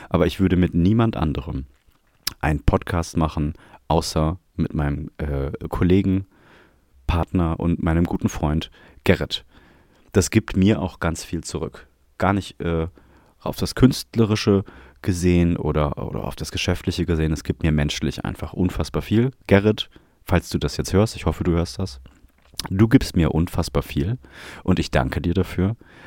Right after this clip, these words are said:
dass du das mit mir machst. <clears throat> So, ich hab noch eine, ich hab noch eine Nachricht für euch von Gröbi. Von Gröbi aus Wien und ihr ahnt es vielleicht schon.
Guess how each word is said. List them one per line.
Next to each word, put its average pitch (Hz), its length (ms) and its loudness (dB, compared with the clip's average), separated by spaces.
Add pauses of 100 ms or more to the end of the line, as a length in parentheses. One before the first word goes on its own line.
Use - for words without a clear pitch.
(260)
dass - 220 4
du 113 80 6
das 120 180 4
mit 85 160 0
mir 90 120 2
machst. - 400 -4 (480)
<clears throat> 127 100 6 (920)
So, 90 340 4
ich - 140 -8
hab - 140 0
noch 98 200 4
eine, 71 360 -2 (1080)
ich - 100 -12
hab - 100 -6
noch 85 120 0
eine 76 160 0
Nachricht 71 360 -6
für - 160 -6
euch 78 160 -4
von 127 180 8
Gröbi. 120 600 2 (640)
Von 92 220 0
Gröbi 113 440 4
aus 120 220 -2
Wien 69 260 -2
und 92 200 -4
ihr 113 140 2
ahnt 71 200 -2
es - 100 -10
vielleicht - 400 -8
schon. - 280 -12